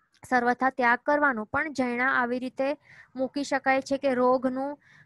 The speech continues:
રોગના કારણે જો વાપરવાનું, વાપરવું પડતું જ હોય તો એના માટે જૈણા એવી રીતે. પછી આગળ વાત આવશે કોર્નફ્લાવરની. તો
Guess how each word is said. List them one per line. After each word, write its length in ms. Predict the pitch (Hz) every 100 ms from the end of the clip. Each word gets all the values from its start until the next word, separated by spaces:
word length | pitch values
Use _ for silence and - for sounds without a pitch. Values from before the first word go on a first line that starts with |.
| _
રોગના 540 | 240 254 254 254 269
કારણે 560 | 269 254 254 262 254 202
જો 220 | 208 254
વાપરવાનું, 960 | 240 226 - - 254 254 254 254 262 -
વાપરવું 500 | 208 226 220 254 277
પડતું 460 | - 233 208 - 254
જ 80 | 233
હોય 240 | 277 233
તો 120 | 226
એના 280 | - 233 233
માટે 320 | 233 220 247
જૈણા 440 | 240 240 226 190 165 _ _
એવી 220 | 247 233
રીતે. 340 | 208 190 190 - _ - - -
પછી 240 | 254 -
આગળ 360 | - 254 262 262
વાત 260 | 254 254
આવશે 580 | 247 254 254 254 269 269 _ _ _ - _ _
કોર્નફ્લાવરની. 1000 | - 254 254 254 269 262 254 254 254 262 _ _ _ _ _ _ _ _ _ _ _ _ _
તો 340 | 254 262 269